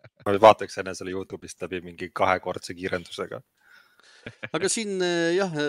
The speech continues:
Speaker 2: need, eh, päris mitmed odavama hinnaga mängud, eh, demonstreerivad, et mängijate baasi on, mängijad on, mängijad,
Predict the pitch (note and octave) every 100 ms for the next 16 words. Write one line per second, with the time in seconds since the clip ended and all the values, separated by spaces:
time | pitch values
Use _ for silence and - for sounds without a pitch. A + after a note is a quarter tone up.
0 | C#3+ C#3+ C#3+ - D#3 C#3+ C#3 C3 - F3
1 | D3 F3+ - C#3 - E3+ D3 B2+ B2 B2
2 | D3 C#3+ A2 B2+ D3 A#2+ G#2 - A2+ A2+
3 | G#2 _ _ - B2+ A#2+ - D3 B2+ G#2+
4 | G#2 G#2 G#2+ - B2+ B2 B2 A2 G#2+ A#2
5 | C#3 G#2+ D3+ B2 A2 G#2+ A2 C#3 C3+ A2+
6 | A2+ G#2+